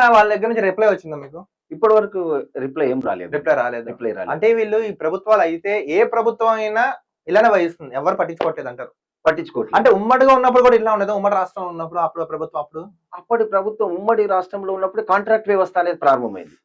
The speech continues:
Speaker 1: అచ్చా, అప్పుడే ప్రారంభమైంది.
Speaker 2: అప్పుడప్పుడే ప్రారంభమైంది.
Speaker 1: మ్మ్.
Speaker 2: తర్వాత ఇప్పుడు ఏంటంటే మొత్తం కాంట్రాక్ట్ తోటి అయిపోయింది.
Speaker 1: ఓకే.
Speaker 2: ఈ రాష్ట్రంలో, దేశంలో దగ్గర దగ్గర నలభై శాతం అన్ని విశ్వవిద్యాలయాలు కూడా, సెంట్రల్ యూనివర్సిటీస్ కానీ, ఎన్ఐటి, నలభై శాతం ఖాళీలు ఉన్నాయి ఈరోజు.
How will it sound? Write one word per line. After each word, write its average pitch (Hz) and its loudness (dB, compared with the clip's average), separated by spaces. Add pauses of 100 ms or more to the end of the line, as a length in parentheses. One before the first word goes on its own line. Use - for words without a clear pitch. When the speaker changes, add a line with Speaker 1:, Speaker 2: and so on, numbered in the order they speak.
Speaker 1:
అచ్చా, - -20
అప్పుడే 156 -6
ప్రారంభమైంది. 123 -8
Speaker 2:
అప్పుడప్పుడే 180 0
ప్రారంభమైంది. 147 0
Speaker 1:
మ్మ్. - -14
Speaker 2:
తర్వాత 233 4
ఇప్పుడు 220 0
ఏంటంటే 233 0
మొత్తం 190 -2
కాంట్రాక్ట్ 214 0
తోటి 113 -6
అయిపోయింది. 90 -14 (180)
Speaker 1:
ఓకే. 127 -20 (140)
Speaker 2:
ఈ 156 -6
రాష్ట్రంలో, 180 -2
దేశంలో 180 -6
దగ్గర 160 -6
దగ్గర 175 -6
నలభై 165 -2
శాతం 185 -2
అన్ని 196 -2
విశ్వవిద్యాలయాలు 185 -2
కూడా, 123 -6 (100)
సెంట్రల్ 135 -4
యూనివర్సిటీస్ 143 -6
కానీ, 143 -2
ఎన్ఐటి, 143 0
నలభై 147 2
శాతం 165 -6
ఖాళీలు 233 -4
ఉన్నాయి 120 -4
ఈరోజు. 98 -14